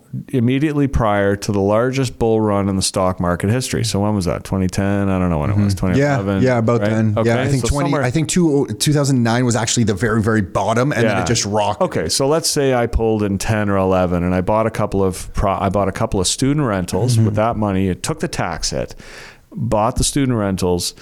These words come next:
Speaker 1: um, and, uh, and they're about forty-five minutes, sixty minutes in bad weather from my house. Managed them myself.
Speaker 2: Mm.
Speaker 1: Okay, so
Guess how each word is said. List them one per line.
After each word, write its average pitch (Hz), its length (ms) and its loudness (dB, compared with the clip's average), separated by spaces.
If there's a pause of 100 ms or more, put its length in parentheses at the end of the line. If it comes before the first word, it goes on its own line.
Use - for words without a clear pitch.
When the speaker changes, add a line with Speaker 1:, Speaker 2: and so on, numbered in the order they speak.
(300)
Speaker 1:
um, 85 720 0 (120)
and, 90 680 0
uh, 82 340 0
and 101 240 0
they're 92 180 2
about 90 540 0 (160)
forty-five 123 560 0
minutes, 95 360 -2 (460)
sixty - 960 -2
minutes 90 320 -2
in 90 140 0
bad 95 220 0
weather 92 240 0
from 101 180 -4
my 90 140 0
house. 80 380 -6 (340)
Managed 117 560 0
them 107 180 -2
myself. 90 540 -2
Speaker 2:
Mm. 98 140 0 (720)
Speaker 1:
Okay, 127 300 -2 (280)
so 110 240 -2